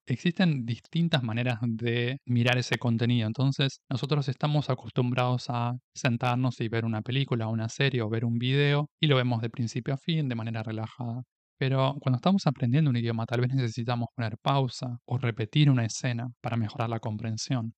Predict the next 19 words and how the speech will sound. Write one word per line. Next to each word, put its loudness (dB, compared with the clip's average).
Quizás -2
vemos 2
una 2
escena, 0
un, 0
un 0
pedacito, -2
y 4
no 8
entendemos, 2
entendemos 2
la -2
mitad, 2
pero -4
si -4
lo 2
vemos 0
otra 0
vez -4